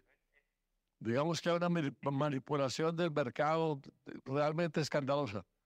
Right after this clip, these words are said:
Un, por ejemplo, para darle un ejemplo, hubo una famosa calavera cubierta de diamantes que publicaron que se había vendido, después tuvieron que admitir que la había comprado él mismo. Total que, bueno,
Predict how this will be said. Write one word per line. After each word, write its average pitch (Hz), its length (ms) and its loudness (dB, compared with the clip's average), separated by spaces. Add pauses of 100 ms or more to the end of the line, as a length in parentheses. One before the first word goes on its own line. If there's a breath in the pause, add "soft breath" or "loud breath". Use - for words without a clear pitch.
(600)
Un, 123 160 -6
por 135 160 0
ejemplo, 156 180 2
para 151 140 2
darle 160 180 2
un 175 100 2
ejemplo, 160 640 2
hubo 147 180 -2
una 160 180 0
famosa 151 640 2
calavera 147 560 2
cubierta 143 380 0
de 160 60 2
diamantes 147 540 2
que 120 400 0 (680)
publicaron 135 480 2
que 143 120 0
se 151 80 2
había 156 240 2
vendido, 151 400 2
después 139 400 0
tuvieron 151 280 2
que 170 100 2
admitir 156 420 0
que 156 80 0
la 147 80 4
había 151 180 2
comprado 147 340 0
él 156 100 0
mismo. 127 340 0
Total 131 320 0
que, 139 80 -4
bueno, 151 320 0